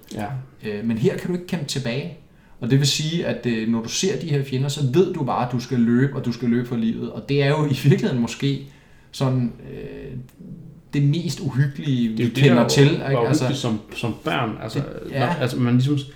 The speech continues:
Speaker 1: tænker, for de her, øh, monsterhistorier, tænker sig, det der med, at, jamen, du kan ikke gøre noget
Speaker 2: Nej.
Speaker 1: med det her. Du, du kan kun løbe
Speaker 2: Ja.
Speaker 1: og prøve at gemme dig, og du kan prøve at se, hvor det er.
Speaker 2: Ja.
Speaker 1: Kig
Speaker 2: Det,
Speaker 1: under sengen.
Speaker 2: det, det er, det rammer på en eller anden måde sådan primalt niveau,
Speaker 1: Ja.
Speaker 2: tror jeg, ikke? I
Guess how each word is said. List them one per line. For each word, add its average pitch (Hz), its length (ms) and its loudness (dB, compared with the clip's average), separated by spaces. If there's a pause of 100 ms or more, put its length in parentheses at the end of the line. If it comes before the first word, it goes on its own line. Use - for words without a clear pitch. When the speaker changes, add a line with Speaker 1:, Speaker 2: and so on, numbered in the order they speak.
(140)
Speaker 1:
tænker, 127 240 -2
for 127 180 2
de 147 180 2
her, 139 280 2
øh, 110 80 0
monsterhistorier, 127 720 -2
tænker 120 220 -2
sig, 127 240 -2
det 147 100 0
der 139 60 0
med, 135 160 2
at, 117 160 -2 (380)
jamen, 107 140 -4
du 107 80 -8
kan 147 140 -2
ikke 147 120 -6
gøre 135 260 4
noget 120 240 2
Speaker 2:
Nej. 147 260 4
Speaker 1:
med 120 60 -2
det 117 60 -4
her. 131 100 0
Du, 120 40 -2 (100)
du 131 80 0
kan - 160 -12
kun 170 220 6
løbe 143 220 8
Speaker 2:
Ja. 127 60 4
Speaker 1:
og 107 60 0
prøve 131 120 2
at 123 60 -2
gemme 127 260 4
dig, 135 160 2
og 104 60 -6
du 110 60 -6
kan 110 180 -4
prøve 123 80 -2
at 123 80 0
se, 151 220 0
hvor 113 160 -2
det - 120 -6
er. 117 180 0 (360)
Speaker 2:
Ja. 127 40 -4 (300)
Speaker 1:
Kig 160 160 0
Speaker 2:
Det, 156 60 10
Speaker 1:
under 123 160 6
sengen. 135 340 6
Speaker 2:
det, 127 180 4 (160)
det 156 200 -4
er, 156 260 0
det 147 240 -4
rammer 139 300 0
på 151 60 -2
en 147 60 0
eller 143 120 0
anden 139 120 2
måde 139 200 4
sådan 139 320 -2
primalt 139 640 2
niveau, 131 360 4
Speaker 1:
Ja. 139 60 0 (120)
Speaker 2:
tror - 200 -2
jeg, 135 180 -4
ikke? 143 160 -4
I 120 240 2